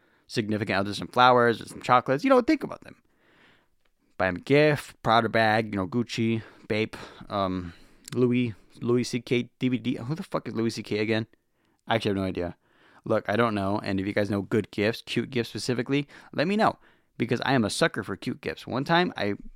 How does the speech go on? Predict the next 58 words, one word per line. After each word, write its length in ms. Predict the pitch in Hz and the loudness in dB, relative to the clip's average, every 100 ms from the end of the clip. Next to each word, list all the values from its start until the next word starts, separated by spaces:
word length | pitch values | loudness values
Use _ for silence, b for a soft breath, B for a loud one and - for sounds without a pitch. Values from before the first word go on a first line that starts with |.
| _ | _
made 120 | 117 | 0
my 80 | 104 | 0
girlfriend 300 | 92 95 107 | 0 0 0
a 40 | |
gift, 240 | 101 110 - | 0 0 0
right? 280 | 98 113 - b b b | 2 2 0 b b b
Where 240 | - 104 101 | 0 2 4
it's 460 | 117 113 - - _ _ _ _ | 2 0 -4 -14 _ _ _ _
a 80 | 127 | 2
bunch 200 | 185 208 | 2 4
of 140 | 196 | 0
pills. 480 | - 135 80 60 - _ _ _ _ _ | 0 0 0 -2 -18 _ _ _ _ _
And 160 | - 120 | -6 -2
every 200 | 143 175 | 0 0
single 240 | 170 139 | 0 0
pill 260 | - 135 170 | 2 2 2
has 180 | 143 101 | 0 -4
a 60 | |
tiny 300 | 92 107 117 | -4 0 4
note 160 | 165 85 | 4 0
in 60 | 85 | -6
it. 60 | |
You 160 | 92 95 | -4 -4
open 220 | 110 160 | 0 0
it, 200 | 180 - b b | 0 -4 b b
and 80 | 107 | -4
the 100 | 110 | -2
tiny 300 | - 131 131 | 0 2 4
note 280 | 123 131 110 | 4 2 -2
is 80 | |
something 300 | - 117 120 | -4 -4 0
that 420 | 110 98 95 90 - _ _ _ _ _ _ - | 2 4 4 2 -4 _ _ _ _ _ _ 0
I 100 | 113 | 4
had 140 | 170 | 4
to 80 | 123 | 4
write 360 | 104 117 - - | 2 0 -8 -2
down. 280 | 107 95 | 0 0
Like, 160 | 90 90 | -4 -6
I, 80 | 101 | -6
I, 300 | 104 113 107 | -2 -2 0
I 20 | |
took 140 | 123 202 | 0 6
a 40 | |
lot 140 | 160 | 6
of 80 | 151 | 6
thought, 240 | - 147 - | 6 4 2
right? 220 | 107 - _ _ _ _ _ _ _ _ - | 0 -2 _ _ _ _ _ _ _ _ -2
What 140 | 147 | 2
I 60 | 147 | 4
did, 280 | 160 139 | 4 2
there's 180 | 107 113 | 0 2
a 100 | 123 | 2
bunch 320 | 107 214 247 | 4 4 4
of 100 | 156 | -2
pills, 260 | - 82 - | -6 -8 -2
right? 280 | 104 113 170 b b - | 2 2 0 b b -6
I'd 140 | 107 | -2
grab 200 | 113 151 | 6 6